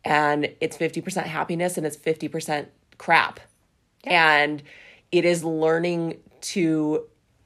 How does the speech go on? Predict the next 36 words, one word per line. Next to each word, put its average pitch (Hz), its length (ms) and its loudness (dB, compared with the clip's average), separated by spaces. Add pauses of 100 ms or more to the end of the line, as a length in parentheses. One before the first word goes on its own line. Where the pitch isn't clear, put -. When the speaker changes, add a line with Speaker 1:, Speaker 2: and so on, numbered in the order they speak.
(320)
Speaker 1:
live 175 400 0
through 170 300 0
the 156 80 -4
bad 156 500 4 (920)
in 175 140 2
or-, 160 300 4 (220)
Speaker 2:
To 208 160 2
Speaker 1:
in 196 80 6
Speaker 2:
enjoy - 120 0
Speaker 1:
order - 160 8
Speaker 2:
the 180 60 6
Speaker 1:
to 180 60 2
Speaker 2:
happiness. 196 240 4
Speaker 1:
enjoy 165 360 2
the 151 80 0
happy. - 560 -2 (420)
And 156 640 4 (100)
I 165 240 -2
truly 175 500 0
believe 170 300 -2
that 170 180 0
life 165 260 2
is 170 160 -4
fifty 175 300 -6
fifty, 214 580 -4 (440)
and 160 680 2
we 170 360 -2
have 185 320 -4
to 165 100 -6
build 160 460 0
the 165 80 -2
resilience 156 640 -2
in 147 100 -10
those 147 200 -8
hard 147 260 -6
times 185 580 -8